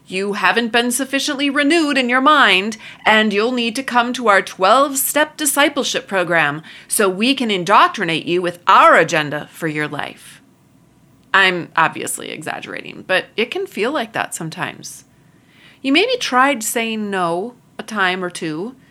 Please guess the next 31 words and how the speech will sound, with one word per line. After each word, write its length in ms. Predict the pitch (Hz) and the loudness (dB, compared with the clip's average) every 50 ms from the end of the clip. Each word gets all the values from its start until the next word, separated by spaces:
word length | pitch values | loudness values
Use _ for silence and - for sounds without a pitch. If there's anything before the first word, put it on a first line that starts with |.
| _ _ _ _ _ _ _ _ _ - | _ _ _ _ _ _ _ _ _ -4
You 80 | 254 254 | 0 2
maybe 260 | 262 262 262 254 254 | 4 4 4 2 0
tried 500 | 262 - 233 220 208 226 247 233 202 202 | -2 0 2 4 4 6 4 4 2 0
saying, 440 | - - 208 190 175 170 170 165 170 - _ - | -2 -2 0 0 0 0 -2 -4 -6 -10 _ -10
"No, 520 | 214 214 226 226 233 226 233 240 247 269 | -8 -6 -6 -6 -4 -2 -2 -2 -2 -2
thanks. 720 | 277 - - 202 185 180 180 180 185 - - - - - - - | -4 -6 -2 0 0 2 0 -2 -4 -4 -6 -6 -6 -6 -6 -6
I've 240 | 190 208 220 214 | -4 -4 -4 -4
got 180 | 262 262 254 254 | -4 -4 -4 -4
some 140 | - 226 214 | -4 -4 -2
other 180 | 208 208 214 | -2 -2 -4
things 320 | 208 208 185 180 175 175 170 | -4 -4 -6 -4 -6 -6 -4
God 220 | - 180 170 160 | -2 0 0 0
wants 340 | 151 165 170 165 165 - - | 0 -2 -4 -4 -4 -6 -8
me 80 | 170 165 | -8 -8
to 80 | 156 | -6
be 140 | 160 165 160 | -6 -6 -6
doing 280 | 139 165 160 156 143 135 | -6 -4 -6 -4 -6 -6
these 220 | 131 110 - - | -8 -8 -10 -10
days." 400 | - 110 - - - - - - _ _ - - - - - - _ _ _ _ _ _ _ - | -10 -10 -10 -10 -10 -12 -12 -12 _ _ -20 -20 -20 -20 -20 -20 _ _ _ _ _ _ _ -4
And 260 | - - 214 220 214 | -2 0 0 0 0
when 280 | 196 240 262 311 349 403 | 2 2 2 2 2 0
you 140 | 392 359 311 | 0 0 0
said 560 | - - - 269 247 247 254 254 262 277 - _ _ _ _ - | 0 0 2 2 4 4 2 2 -2 -6 -10 _ _ _ _ -14
no, 640 | - 180 185 190 180 185 190 190 208 247 285 294 - _ _ _ _ _ _ _ | -10 -6 -4 -2 -2 -2 -2 -2 -4 -6 -8 -10 -14 _ _ _ _ _ _ _
did 180 | - 247 226 233 | -8 -6 -6 -4
you 60 | 240 | -2
get 180 | 277 269 - | -2 -2 -4
kickback 560 | - - 294 285 - - 311 302 311 320 320 - | -4 -10 -10 -8 -4 -2 0 2 0 0 -2 -4
from 180 | - 285 269 | -6 -6 -4
the 60 | 269 | -4
person 560 | 269 269 - 254 262 269 269 - 269 269 269 | -6 -4 -4 -4 -4 -4 -4 -6 -6 -6 -6